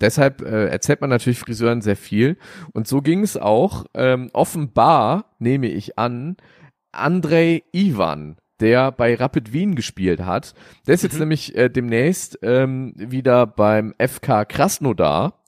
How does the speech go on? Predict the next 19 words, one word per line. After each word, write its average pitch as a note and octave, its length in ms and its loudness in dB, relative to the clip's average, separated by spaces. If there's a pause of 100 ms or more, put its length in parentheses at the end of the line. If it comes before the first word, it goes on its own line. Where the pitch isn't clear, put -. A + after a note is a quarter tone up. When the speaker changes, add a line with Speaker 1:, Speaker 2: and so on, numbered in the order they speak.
Speaker 1:
anzutreffen F#2 840 -6
auf A#2 120 -6
dem G2+ 80 -10
Spielfeld. F#2+ 640 -4 (460)
Und, C3 300 -2
äh, B2+ 220 4
er C3 100 0
war D3+ 100 2
kürzlich G3+ 580 -4 (880)
bei B2 160 2
seinem C#3+ 180 2
Friseur. E3+ 500 2 (300)
Und, A#2+ 420 -6
äh, A2+ 140 2
der A#2+ 120 4
Friseur C3 380 2
hat C3 100 0
einen A#2 80 -6
Instagram-Account. E3 1000 -4